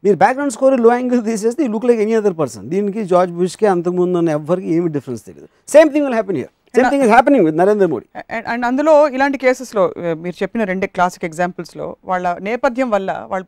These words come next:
Speaker 2: పెద్ద హీరోలా కనిపిస్తారు రావడం అన్నది.
Speaker 1: Hmm.
Speaker 2: ఒక
Speaker 1: ఎందుకంటే
Speaker 2: కాఫీ బాయ్,
Speaker 1: మనకి
Speaker 2: చాయ్ వాలా.
Speaker 1: మన హై, we are creating an image in our mind. అది వాళ్ళు డి-, మీన్ చేశారా, లేకపోతే ఒక, ఒక ఎజెండా ఉండొచ్చు, ఉండకపోవచ్చు, కానీ మనం క్రియేట్ చేసుకుంటున్నాం.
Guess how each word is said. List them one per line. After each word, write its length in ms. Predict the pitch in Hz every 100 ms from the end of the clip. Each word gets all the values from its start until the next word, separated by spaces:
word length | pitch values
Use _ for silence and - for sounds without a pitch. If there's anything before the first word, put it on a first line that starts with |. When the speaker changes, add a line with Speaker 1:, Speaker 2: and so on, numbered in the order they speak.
| 190
Speaker 2:
పెద్ద 160 | 185
హీరోలా 300 | 226 233 240
కనిపిస్తారు 460 | 220 190 185 - 165
రావడం 300 | 170 214 190
అన్నది. 260 | 147 127 _ _ _ -
Speaker 1:
Hmm. 140 | 220 - _ _ _ _ _ -
Speaker 2:
ఒక 140 | 208
Speaker 1:
ఎందుకంటే 320 | 202 - - 240
Speaker 2:
కాఫీ 320 | 240 311 269
బాయ్, 140 | 233
Speaker 1:
మనకి 140 | 254 247
Speaker 2:
చాయ్ 140 | 254
వాలా. 260 | 262 202 -
Speaker 1:
మన 160 | 196 247
హై, 440 | - 269 320 - -
we 120 | 165 285
are 80 | 285 -
creating 380 | 247 294 311 294 294
an 60 | 226
image 220 | 247 285 240
in 60 | 226
our 120 | 220 196
mind. 180 | 208 120
అది 140 | - 131
వాళ్ళు 380 | 135 202 247 233
డి-, 360 | 170 151 135 - _ _ _
మీన్ 300 | 156 254 254
చేశారా, 720 | 226 214 214 208 240 233 190 151 _ _ _ 151
లేకపోతే 300 | 170 160 165
ఒక, 120 | 143
ఒక 280 | 139 131 139
ఎజెండా 520 | 127 131 196 214 196
ఉండొచ్చు, 480 | 170 202 208 - 247
ఉండకపోవచ్చు, 720 | 214 185 202 - 170 156 269
కానీ 240 | 262 240
మనం 340 | 214 160 269 254
క్రియేట్ 380 | 220 269 214
చేసుకుంటున్నాం. 500 | 214 196 170 151 269